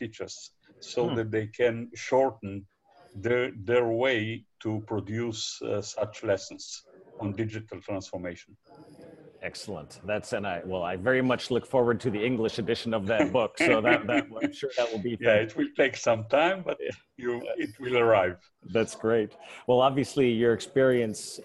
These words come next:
Speaker 2: in consulting and academia was, uh, founded in, uh, many years in, in industry, in, uh, in the
Speaker 1: That's
Speaker 2: so-called
Speaker 1: right.
Speaker 2: real world, learning these lessons. Maybe tell us a little bit about your journey to get to where you are today.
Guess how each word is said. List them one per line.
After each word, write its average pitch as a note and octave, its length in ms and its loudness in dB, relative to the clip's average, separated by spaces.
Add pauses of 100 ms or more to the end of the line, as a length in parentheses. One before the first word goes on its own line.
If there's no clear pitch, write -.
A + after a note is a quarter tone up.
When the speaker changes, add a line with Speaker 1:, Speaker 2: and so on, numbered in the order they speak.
(120)
Speaker 2:
in G#2 240 -4
consulting G#2 760 -2
and F#2 160 -8
academia G2 800 -2
was, F#2 540 -2
uh, F2+ 180 0
founded G2 760 2
in, F#2+ 200 -6
uh, E2+ 320 -4
many G2+ 260 -4
years G2 500 -2
in, F2 380 -8
in G2+ 140 -6
industry, E2+ 960 -4
in, F2 260 -12
uh, F2 240 -12
in G2 100 -8
the G2 120 -10
Speaker 1:
That's - 0 -
Speaker 2:
so-called A2 460 0
Speaker 1:
right. G#2+ 180 -4
Speaker 2:
real A#2+ 220 4
world, G2+ 340 2
learning G#2 360 -2
these G2+ 200 -8
lessons. G#2 380 -4
Maybe A2+ 220 -4
tell B2 260 2
us - 140 -6
a G#2+ 40 -6
little A2 220 0
bit F#2 200 -8
about G#2 200 0
your G#2 100 -8 (160)
journey G#2 360 -4
to - 120 -18
get G2 220 -4
to - 80 -14
where F2+ 180 -8
you E2+ 160 -10
are D#2+ 160 -6
today. D2+ 300 -16